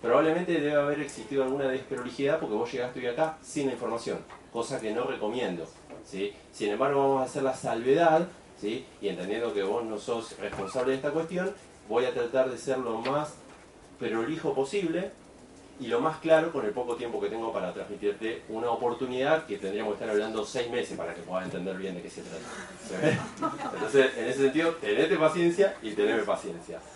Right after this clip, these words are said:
La realidad es que el potencial que tiene la idea, chicos, es muy, muy grande. Yo tengo apenas veinte minutos, media hora, para transmitir algo que estoy desarrollando desde hace trece años y que viene funcionando en el mundo entero desde hace más de setenta años. O sea, sería injusto que te quedes hoy solo con veinte minutos de conversación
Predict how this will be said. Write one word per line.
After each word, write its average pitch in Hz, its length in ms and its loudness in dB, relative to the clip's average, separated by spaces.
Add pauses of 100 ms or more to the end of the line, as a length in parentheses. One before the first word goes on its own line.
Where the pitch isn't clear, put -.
(380)
La 127 120 2
realidad 185 240 6
es - 60 -6
que 180 260 4
el - 80 -2
potencial 135 480 0
que 170 60 6
tiene 160 160 2
la 147 80 4
idea, 156 200 2
chicos, 156 280 -2
es 135 120 -2
muy, 170 200 2
muy 156 180 0
grande. 156 500 -2
Yo - 100 -14
tengo 156 160 0
apenas 135 280 0
veinte 143 240 -2
minutos, 131 480 -2 (180)
media 131 260 2
hora, 147 200 6
para 107 180 2
transmitir 120 720 -4
algo 160 420 4
que - 100 -4
estoy 131 180 -4
desarrollando 120 500 -6
desde 113 120 -6
hace - 160 -8
trece - 280 -2
años 135 320 2 (340)
y 95 80 -10
que 104 120 2
viene 147 260 4
funcionando 131 640 -2
en 120 60 -4
el 127 80 -4
mundo 139 180 -4
entero 143 320 -2
desde 123 120 -2
hace 131 200 -10
más 143 120 -2
de 139 80 -4
setenta 110 420 2
años. - 300 -4 (340)
O - 20 -20
sea, 110 140 0
sería 131 320 -2
injusto 165 440 0
que 104 120 -2
te 110 160 -4
quedes 127 300 -2
hoy 113 140 -2
solo 127 300 -2
con 117 140 -4
veinte 135 260 0
minutos 143 300 -4
de 135 60 -2
conversación 139 640 -2